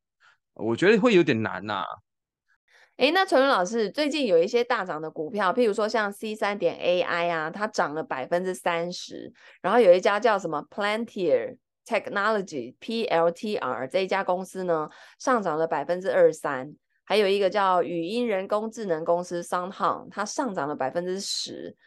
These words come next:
Speaker 2: 那这些公司它背后涨的逻辑跟原因是什么？还是它只是跟着nvidia被带动一起大涨？那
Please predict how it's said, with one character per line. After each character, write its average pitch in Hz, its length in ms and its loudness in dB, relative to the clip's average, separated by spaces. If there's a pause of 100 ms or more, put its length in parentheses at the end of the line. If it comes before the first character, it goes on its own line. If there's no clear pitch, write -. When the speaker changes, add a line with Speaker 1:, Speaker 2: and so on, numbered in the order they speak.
(260)
Speaker 2:
那 302 120 2
这 269 60 -2
些 311 160 4
公 294 180 4
司 285 200 -2
它 262 200 -2 (220)
背 262 180 6
后 254 160 4
涨 160 220 -4
的 165 100 0
逻 165 240 6
辑 170 560 -4
跟 214 220 0
原 180 180 2
因 196 160 -4
是 240 160 -4
什 226 240 -2
么？ - 380 -12
还 170 140 -2
是 247 120 6
它 247 140 4
只 170 160 -4
是 202 100 -4
跟 214 240 0
着 175 280 6
nvidia 170 680 -2 (220)
被 208 140 -2
带 180 240 2
动 175 200 -2
一 190 80 -6
起 - 140 -10
大 131 280 -4
涨？ - 220 -12 (340)
那 269 220 0